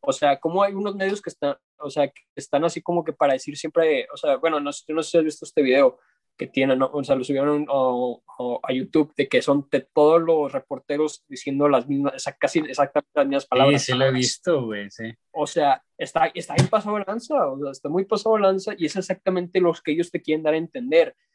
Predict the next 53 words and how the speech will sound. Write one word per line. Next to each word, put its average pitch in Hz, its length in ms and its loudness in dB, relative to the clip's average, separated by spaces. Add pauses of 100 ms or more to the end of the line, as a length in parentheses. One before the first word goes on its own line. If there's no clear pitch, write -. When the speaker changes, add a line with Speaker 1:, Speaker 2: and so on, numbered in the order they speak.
(160)
Speaker 1:
Y 170 100 2
luego 190 280 4
cuando 214 360 -2
les - 180 -10
tocas 220 260 -6
ese - 160 -10
tema 208 260 0
a 196 40 6
ellos, 196 180 -2
que, 147 120 2 (420)
que 135 400 -4
ya 143 80 2
ves 151 160 -2
que - 80 -2
van 160 140 0
a 165 40 -4
la 175 80 0
universidad 131 800 -2
y 139 80 -4
les 131 140 -10
dicen 135 240 -14
de 131 100 -14
que, 131 240 -6
"Ah, 185 360 4
tú 170 60 -16
sabes 190 180 2
de 185 80 0
la 160 100 2
guerra", 180 240 2
y 160 40 -8
todo 147 120 -6
así 160 120 -10
como 160 180 -10
que, 143 140 -10 (160)
"Oh, 151 180 0
no, 175 140 0
no, 165 240 0
aquí 165 160 -8
no 160 60 -2
hay 170 80 2
guerra", 156 200 0 (120)
y 147 60 -18
se 139 100 -2
va. 135 180 2 (440)
O 143 180 -8
sea, 135 260 2 (180)
Speaker 2:
Ah, - 20 -4
sí. - 160 -16 (1000)
Speaker 1:
o 160 120 0
sea, 170 240 4
está 170 260 -4
muy 220 180 -6
pa-, 196 220 2